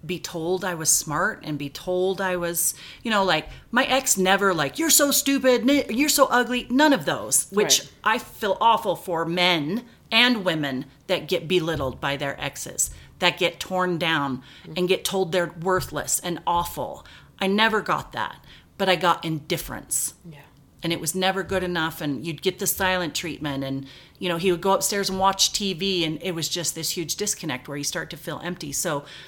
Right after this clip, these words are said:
Speaker 1: building that confidence in a full-time position, understanding, "Wait a minute, I can leave now. I can be done. The money is there." And then he started cheating. It just made it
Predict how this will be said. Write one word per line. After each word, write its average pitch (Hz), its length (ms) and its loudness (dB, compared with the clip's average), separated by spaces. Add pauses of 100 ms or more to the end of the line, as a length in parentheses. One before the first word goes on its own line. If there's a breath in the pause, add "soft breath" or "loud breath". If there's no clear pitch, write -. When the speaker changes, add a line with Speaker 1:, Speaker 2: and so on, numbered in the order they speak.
(960 loud breath)
Speaker 1:
building 240 320 4
that - 180 2
confidence 170 840 0
in 180 120 -2
a 160 60 -4
full-time 208 520 -2
position, 143 760 -4 (880 soft breath)
understanding, 196 760 2
"Wait 240 180 -2
a 175 40 -2
minute, 139 280 -6 (800)
I 254 100 0
can 262 260 -2
leave 175 480 -6 (140)
now. 147 480 -4 (120)
I 202 140 -4
can 233 220 -2
be 185 120 -6
done. 143 640 -4
The 165 80 -6
money 190 360 0
is 156 160 -2
there." 131 500 -4 (460 loud breath)
And 180 180 0
then 175 100 2
he 156 120 -2
started 160 480 -2
cheating. 202 600 -2 (120)
It 180 160 -4
just - 280 0
made 170 320 0
it 156 200 -4